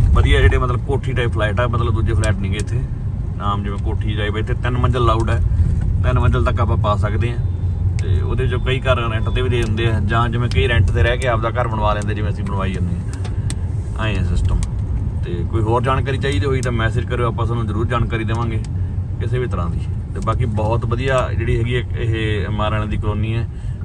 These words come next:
ਤੇ ਬੜੀਆਂ ਸਹੂਲਤਾਂ ਇੱਥੇ, ਨਜ਼ਾਰਾ ਹੈ। ਦੋਸਤੋ,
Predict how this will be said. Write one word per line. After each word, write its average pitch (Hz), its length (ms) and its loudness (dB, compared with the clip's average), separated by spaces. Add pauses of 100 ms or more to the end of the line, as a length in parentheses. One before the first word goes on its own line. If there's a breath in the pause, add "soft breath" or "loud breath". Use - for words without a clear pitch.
(120)
ਤੇ 104 140 -2
ਬੜੀਆਂ 113 260 -2
ਸਹੂਲਤਾਂ 110 400 -2
ਇੱਥੇ, 110 240 -4
ਨਜ਼ਾਰਾ 95 340 -2
ਹੈ। - 140 -8 (400 loud breath)
ਦੋਸਤੋ, 151 600 0